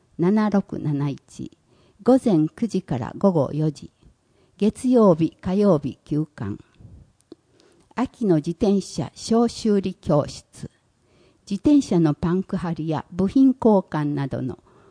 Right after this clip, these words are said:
簡単な修理ができるようになれたらなと思ったことはありませんか？プロの自転車整備士からテクニックを学ぶ絶好の機会です。日時、九月八日土曜日、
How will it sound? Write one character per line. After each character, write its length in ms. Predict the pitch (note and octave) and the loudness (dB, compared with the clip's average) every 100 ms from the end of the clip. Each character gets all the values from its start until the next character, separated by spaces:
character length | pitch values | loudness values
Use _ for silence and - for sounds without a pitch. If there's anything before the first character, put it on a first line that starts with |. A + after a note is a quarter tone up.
| _ - | _ -6
簡 240 | A#3 C4+ | -2 0
単 320 | - B3+ G3 | 0 0 2
な 80 | E3 | 2
修 320 | - G3+ F#3 | 0 0 0
理 100 | D3+ | 0
が 160 | C#3+ C3+ | -2 -4
で 120 | D#3+ | -4
き 160 | - G3 | -2 0
る 140 | E3+ | 2
よ 160 | E3 C#3 | 2 0
う 60 | |
に 160 | C#3 B2+ | -2 0
な 140 | D#3+ | 0
れ 100 | D#3 | -2
た 160 | - C#3+ | -4 -6
ら 160 | A#2 | -4
な 240 | C#3 G3 G3+ | -4 -2 -4
と 240 | - - - - | -8 -16 -14 -6
思 200 | D#3+ F#3+ | -2 -2
っ 40 | |
た 200 | - F3 | -4 -8
こ 120 | - | -6
と 160 | - C3 | -4 -4
は 100 | G#2 | -4
あ 60 | |
り 120 | A#2+ D#3+ | -4 -4
ま 140 | E3+ | -4
せ 160 | - F#3 | -6 -10
ん 80 | |
か？ 280 | C#3 - F3+ _ _ _ _ _ _ _ _ - | -10 -12 -14 _ _ _ _ _ _ _ _ 0
プ 80 | |
ロ 140 | C#4+ C4 | 4 4
の 140 | F3+ | 4
自 120 | D3 | 2
転 260 | - - A3 | -2 -2 -2
車 160 | - G#3+ | -2 -6
整 300 | - G3+ F#3 | -2 -2 0
備 140 | F3 | -2
士 160 | - - | -6 -10
か 160 | E3 | -8
ら 100 | C#3 | -6
テ 160 | - B3 | -6 -6
ク 140 | - | -2
ニ 140 | A#3 F#3 | -2 -2
ッ 20 | _ | _
ク 140 | - | -6
を 80 | C#3+ | -4
学 340 | C3+ C#3+ C#3 B2+ | -2 -4 -4 -6
ぶ 160 | C3+ _ _ | -10 _ _
絶 220 | E3 - - | -8 -8 -2
好 160 | B3+ | 2
の 160 | B3 A#3+ | 2 0
機 160 | - - | -4 -8
会 300 | G#3+ D3+ D3+ | -6 -6 -8
で 120 | - | -14
す。 260 | - - _ _ _ _ _ _ _ - | -18 -20 _ _ _ _ _ _ _ -6
日 260 | G#3 - F3 | -6 -6 -8
時、 200 | D#3 D#3 | -8 -8
九 140 | - | -6
月 300 | C4 A3+ - D#3+ | -4 -4 0 2
八 140 | D#3 | 2
日 180 | - B2+ | 0 -4
土 160 | D3+ F3+ | 0 4
曜 300 | F#3+ C#3+ A#2+ | 4 2 0
日、 140 | B2 | -10